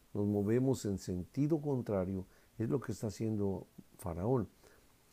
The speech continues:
No está, no solo obedeciendo,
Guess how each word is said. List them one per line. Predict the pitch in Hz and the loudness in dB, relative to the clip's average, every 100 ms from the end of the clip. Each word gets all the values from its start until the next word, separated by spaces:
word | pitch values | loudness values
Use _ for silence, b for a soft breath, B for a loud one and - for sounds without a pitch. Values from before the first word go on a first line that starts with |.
| _ - | _ 2
No | 117 147 | 6 8
está, | 156 - 143 139 139 - | 6 4 6 6 4 0
no | 120 127 143 | 4 6 6
solo | - - 160 156 117 | 4 4 8 10 10
obedeciendo, | 107 101 101 95 92 - 143 143 120 90 | 8 6 4 4 0 0 2 4 2 0